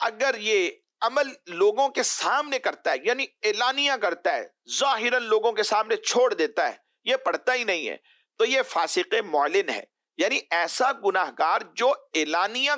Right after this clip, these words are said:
گناہ کرتا ہے۔ اور فاسق معلن کو امام بنانا یہ تو شرعاً ناجائز اور گناہ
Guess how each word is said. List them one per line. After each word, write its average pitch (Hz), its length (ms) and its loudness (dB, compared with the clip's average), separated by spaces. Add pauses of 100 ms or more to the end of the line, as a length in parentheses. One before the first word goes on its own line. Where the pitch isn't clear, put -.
گناہ 208 300 2
کرتا 147 320 0
ہے۔ - 140 -16 (360)
اور 156 100 0
فاسق 170 440 -2 (140)
معلن 196 400 2
کو 226 180 2 (260)
امام 175 480 0
بنانا 165 440 0 (500)
یہ 175 280 2
تو 247 140 4
شرعاً 208 500 0
ناجائز 156 720 0
اور 202 200 2 (260)
گناہ 269 260 2